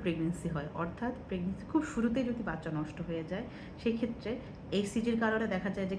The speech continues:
কিট পজিটিভ আসছে, কিন্তু আলট্রাসোনোগ্রামে কোনো স্যাক দেখা যাচ্ছে না। যদি কোনো কারণে আপনার এইচসিজি হরমোনটা কম থাকে, যে হরমোনটার কারণে কিট টেস্ট পজিটিভ দেখায়, তো সেই হরমোনটা কম থাকে, তখন কিন্তু এমন দেখা যেতে পারে।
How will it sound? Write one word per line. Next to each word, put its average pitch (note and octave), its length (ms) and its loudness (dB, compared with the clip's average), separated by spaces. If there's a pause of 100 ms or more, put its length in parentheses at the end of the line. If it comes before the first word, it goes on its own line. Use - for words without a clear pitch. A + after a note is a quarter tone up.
কিট A3+ 180 -4
পজিটিভ G3+ 320 0
আসছে, G3 280 -2 (120)
কিন্তু G#3 180 -2 (100)
আলট্রাসোনোগ্রামে F#3 640 0 (120)
কোনো G3 220 0
স্যাক F3 220 -6 (100)
দেখা D3+ 140 -2
যাচ্ছে - 360 -6
না। D3+ 120 -6 (1000)
যদি G#3+ 220 0
কোনো G#3+ 300 -2
কারণে G#3 260 2
আপনার F#3+ 300 -2
এইচসিজি G3 360 2
হরমোনটা E3+ 600 2
কম G#3 300 4
থাকে, D3+ 360 -2 (460)
যে - 100 -2
হরমোনটার F3 460 2
কারণে F3 300 0
কিট F3 240 -2
টেস্ট F3 260 0
পজিটিভ E3+ 440 -2
দেখায়, G#3 380 -2 (520)
তো - 120 -2
সেই A#3+ 160 2
হরমোনটা F#3+ 440 2
কম D#3 260 -2
থাকে, D#3 300 -4 (540)
তখন G3 220 0
কিন্তু A3+ 300 0
এমন F3+ 260 2
দেখা D#3 180 0
যেতে D3 200 -4
পারে। C#3 280 -6